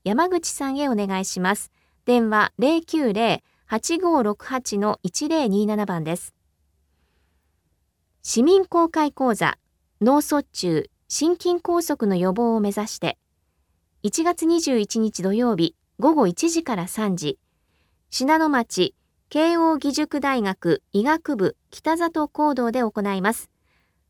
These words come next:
講演、血栓症の予防と管理ほか、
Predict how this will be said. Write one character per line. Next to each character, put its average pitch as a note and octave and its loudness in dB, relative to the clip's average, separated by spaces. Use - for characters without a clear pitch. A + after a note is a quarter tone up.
講 C#4 2
演、 B3 0
血 A#3 0
栓 F4+ 0
症 E4 0
の D4 0
予 C4 2
防 B3+ 0
と A#3+ -4
管 G#3 -2
理 F3 -2
ほ E3 -8
か、 - -2